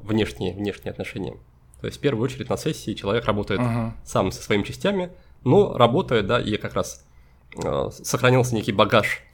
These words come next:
Speaker 1: Ричарда Шварца из его предыдущей деятельности. Он принёс многие методы, которые он использовал в системной семейной терапии, снаружи вовнутрь. То есть он воспринимает взаимодействие наших частей как некую такую условно большую-большую семью.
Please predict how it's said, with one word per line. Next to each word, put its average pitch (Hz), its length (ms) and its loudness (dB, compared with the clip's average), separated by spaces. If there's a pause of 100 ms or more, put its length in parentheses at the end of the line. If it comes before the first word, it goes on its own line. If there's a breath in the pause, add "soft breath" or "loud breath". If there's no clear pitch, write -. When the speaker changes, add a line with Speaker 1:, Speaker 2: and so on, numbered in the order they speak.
(460)
Speaker 1:
Ричарда 117 380 2
Шварца - 420 0
из 101 200 -4
его 101 160 0
предыдущей 110 500 -2
деятельности. 139 540 -2 (260 loud breath)
Он 156 180 4
принёс 147 560 2
многие 107 760 2
методы, 110 340 -2
которые 98 240 -2
он 101 60 2
использовал 98 340 -2
в - 60 -12
системной 104 380 -2
семейной 107 260 -2
терапии, 180 380 -2 (280 loud breath)
снаружи 151 540 2
вовнутрь. 110 460 0 (400)
То - 60 -10
есть 120 120 -8
он 131 140 2
воспринимает 123 580 2
взаимодействие 107 800 0 (340)
наших 113 240 -2
частей 208 440 -4 (300)
как - 340 -2 (120)
некую 123 320 0
такую - 200 -6
условно 104 260 0
большую-большую 98 600 0
семью. 135 360 -2